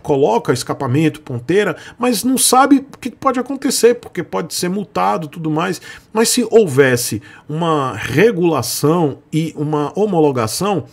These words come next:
pô, a galera ia saber, até os fabricantes iam poder fabricar ponteiras, escapamentos, seguindo a, o, o, a altura. A gente não ia ver essas loucuras aí que a galera faz, que simplesmente deixa só o cano.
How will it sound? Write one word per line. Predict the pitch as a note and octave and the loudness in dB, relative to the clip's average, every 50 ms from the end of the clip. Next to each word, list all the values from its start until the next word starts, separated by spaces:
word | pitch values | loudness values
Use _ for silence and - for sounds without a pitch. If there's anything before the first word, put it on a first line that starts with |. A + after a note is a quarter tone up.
| _ - - _ | _ -20 -20 _
pô, | - - | -4 -2
a | D#3+ C3+ | 0 0
galera | C3 C3+ C#3 D3 D#3+ F#3 | 0 2 2 2 2 2
ia | G3+ G3 | 0 0
saber, | - - F#3 C#3+ C#3 D3 C#3+ - - - - _ - - | -2 -2 -2 0 0 0 0 -2 -8 -20 -20 _ -14 -12
até | - C3+ - A#3 A#3+ | -12 -2 2 4 4
os | B3 A3 - | 4 4 2
fabricantes | - G3 F#3+ E3 D#3 D3 - E3+ E3+ D3+ - | 0 -2 0 0 0 -2 -2 -4 -6 -4 -4
iam | D3+ C#3+ | -6 -6
poder | - C#3+ B2+ B2+ B2+ | -4 -4 -4 -4 -4
fabricar | B2+ - B2 A#2 A#2 A2+ - A#2+ G#2+ G2 | -4 -4 -6 -6 -6 -8 -8 -8 -8 -8
ponteiras, | - - G#2 F#2+ - - D3 D3+ D#3 D3 B2+ A#2+ A2 G#2+ | -8 -10 -12 -12 -6 -2 0 2 2 2 2 0 -2 -4
escapamentos, | G#2+ - - A2 - A#2 G#2+ G#2 B2 C#3 C#3+ C#3 - - - - - - _ - | -6 -8 -10 -10 -8 -8 -6 -4 -4 -4 -4 -6 -10 -18 -20 -20 -20 -20 _ -12
seguindo | - - - C#3 A#2 C3+ E3 F3 D#3+ C#3+ B2+ A#2+ A#2+ - - - - - _ | -8 -6 -4 -2 0 2 2 2 2 0 0 -2 -4 -8 -16 -20 -20 -18 _
a, | - G#2+ A2+ A2 - | -8 -6 -6 -6 -6
o, | - - A#2 B2 B2 B2 | -6 -6 -6 -6 -6 -6
o, | - A#2+ B2+ B2 | -6 -4 -2 0
a | A2 G2+ - - - A#2+ | 0 -2 -2 -4 -4 -2
altura. | A#2 G#2+ G#2+ G#2 - - B2 C3+ D#3 E3 D3+ C#3+ | -2 0 -2 -2 -4 -4 -2 0 2 4 4 4
A | C3 D3 | 2 0
gente | C3+ F#3+ F3 - G3+ | 0 -2 -2 -4 -4
não | G3+ G3+ | -4 -4
ia | G#3 G#3 G3+ | -2 -2 -2
ver | D3+ D#3 F#3 | -2 -2 -4
essas | F3+ - - F#3 D#3+ | -4 -4 -4 -6 -4
loucuras | F3 G#3 G3 - - - D#3 F#3 G#3+ G#3+ F3+ C#3+ | -4 -4 -4 -6 -6 -6 -4 -2 0 0 2 2
aí | C#3+ D3 | 2 0
que | C#3+ C#3+ | 0 -2
a | C#3+ | -4
galera | C3+ C3+ C3 C3 C3 B2 A2+ | -2 -2 0 0 0 0 -2
faz, | - - A#2 B2+ C#3 C3 | -2 -4 -4 -2 -4 -4
que | - - | -8 -12
simplesmente | B2 - - F#3 - - E3+ D3 D#3 D#3 D3+ - D3 | -14 -14 -14 -12 -10 -8 -6 -4 -4 -4 -4 -6 -6
deixa | C#3+ C#3+ C3+ - B2+ | -6 -6 -6 -6 -8
só | - - D#3 | -6 -2 -2
o | D3+ | -2
cano. | D3 D3+ - C#3+ C#3 D3 C#3+ D3 | -2 -2 -4 -4 -2 -2 -4 -6